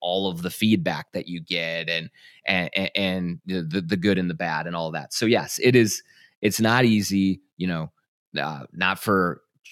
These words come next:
Troy Aikman, not for Joe Buck in the play-by-play, not for Dave Benz, as we found out earlier this, you know, last week. I mean, all these people, like, it's a tough job. And, um, and, and so, you know, i-, is it so tough that you should get thirty-seven and a half million dollars? Eh,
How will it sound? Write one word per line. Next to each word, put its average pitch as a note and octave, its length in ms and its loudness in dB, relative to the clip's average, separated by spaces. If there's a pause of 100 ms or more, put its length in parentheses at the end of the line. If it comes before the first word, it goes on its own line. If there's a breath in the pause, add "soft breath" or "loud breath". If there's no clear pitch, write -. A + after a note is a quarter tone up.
Troy G2 340 6
Aikman, A#2 240 0
not F2 220 -4
for D#2+ 140 -14
Joe F#2+ 260 0
Buck F#2+ 280 2
in F#2 60 2
the D#2+ 80 -4
play-by-play, A2 720 4
not E2+ 200 -6
for F2+ 100 -6
Dave E2 340 -2
Benz, G2+ 320 4
as F#2 100 2
we F2+ 80 0
found G2 280 0
out G2 220 2
earlier G2 320 2
this, F#2 260 -2
you F2+ 140 0
know, F2+ 80 2
last F2+ 280 0
week. G2 320 2
I D#2 120 -2
mean, A2 180 -2
all A2 220 6
these G2+ 200 2
people, F2+ 300 0
like, F2 200 0 (240 loud breath)
it's - 160 2
a D3 40 6
tough A#2+ 260 0
job. D#2+ 380 -2 (340 soft breath)
And, F2+ 720 0
um, D#2+ 640 -2
and, G2 240 -2
and F#2+ 160 -2
so, F2 500 0 (420)
you A2 140 2
know, F2 140 -4 (500)
i-, G2 200 -4
is C#3 200 4
it G#2+ 240 4 (380)
so D3 260 6
tough C#3+ 300 2
that A#2 100 6
you A2+ 80 4
should G#2+ 160 0
get A2+ 180 4
thirty-seven A#2+ 460 4
and A2 100 2
a A2 40 4
half G#2+ 160 2
million A2+ 240 4
dollars? F#3+ 280 2
Eh, A#4+ 440 4